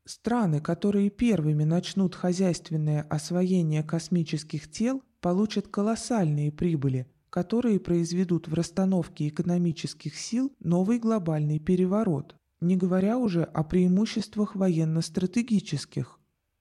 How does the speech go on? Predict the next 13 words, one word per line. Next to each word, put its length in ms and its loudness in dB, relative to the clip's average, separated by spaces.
Возвращение 840 0
лидерства 560 0
России 460 0
в 100 -8
космосе — 720 -2
важнейший 840 0
атрибут 560 0
статуса 640 -4
технологической 1080 -2
сверхдержавы. 1120 0
Наша 360 2
задача. 640 0
Цель — 420 -4